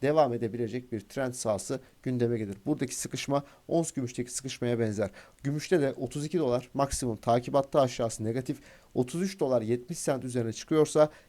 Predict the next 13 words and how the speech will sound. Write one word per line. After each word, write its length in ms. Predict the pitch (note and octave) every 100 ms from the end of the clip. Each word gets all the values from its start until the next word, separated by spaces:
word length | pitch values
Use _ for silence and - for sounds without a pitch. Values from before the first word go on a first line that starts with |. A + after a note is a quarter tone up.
| -
G 140 | C3+
M 120 | D#3+
S 200 | D#3 B2
T 160 | A#2+ C#3
R'de 300 | C3+ B2 C3+ - -
alınabilir 840 | C#3 A#2+ A2 A#2 - G2+ G2 - _
diyeceğiz. 420 | A#2 G#2 G#2+ G#2+ - C#3+
Böyle 240 | B2+ G#2
bir 160 | B2 B2+
ibare 500 | B2+ A2+ G#2 A#2 B2
damga 340 | A2+ G2+ G#2 A#2+
vuracağız. 420 | G#2 G#2 - - - - -
Evet, 240 | F3 C#3